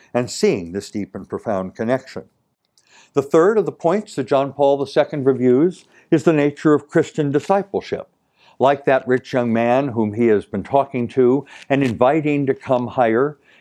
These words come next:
inviting to grow into the Beatitudes and to begin with the first one of the poverty that he must voluntarily embrace, Christian discipleship opens up for him and opens up for us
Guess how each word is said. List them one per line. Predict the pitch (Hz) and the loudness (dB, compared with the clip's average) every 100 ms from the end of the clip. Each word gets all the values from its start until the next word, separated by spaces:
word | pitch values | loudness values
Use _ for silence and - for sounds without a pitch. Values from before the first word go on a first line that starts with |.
| - | -4
inviting | 117 117 123 120 127 | 0 2 2 2 -2
to | 113 | -4
grow | 92 110 117 127 | -2 2 2 2
into | - 143 143 | 0 -4 -2
the | 113 | -2
Beatitudes | 101 110 107 117 117 127 120 143 127 110 | 0 2 2 0 -2 0 2 2 -2 -6
and | 90 | -6
to | 104 | -2
begin | 107 92 120 123 | -2 0 -2 -2
with | 113 | -4
the | 101 | -6
first | - 120 113 - | -2 -2 -2 -4
one | 123 143 | -4 -2
of | 92 | -6
the | - | -8
poverty | _ - 131 117 110 123 - - _ | _ 0 0 2 2 0 -4 -20 _
that | 117 110 | -2 0
he | 117 | 2
must | 107 - | 0 -2
voluntarily | 113 110 104 95 120 104 90 92 | -2 0 0 0 0 2 2 -2
embrace, | 92 92 135 151 - - - - - - | -2 0 0 -2 -10 -20 -20 -20 -20 -2
Christian | - 240 - 208 | 0 0 0 0
discipleship | 170 156 190 208 - 95 101 104 - 113 117 _ _ _ - | 2 2 0 0 -2 0 0 -2 -4 -2 -2 _ _ _ 2
opens | 180 233 196 175 156 - | 2 4 0 0 -4 0
up | 143 - | 0 -2
for | - 123 | -2 -2
him | - 165 180 196 | 0 0 2 0
and | - 117 | 0 2
opens | 120 123 123 113 131 | 2 2 -2 0 2
up | 120 - | 0 -2
for | - 113 | 0 2
us | 180 131 - - | 2 0 -4 -20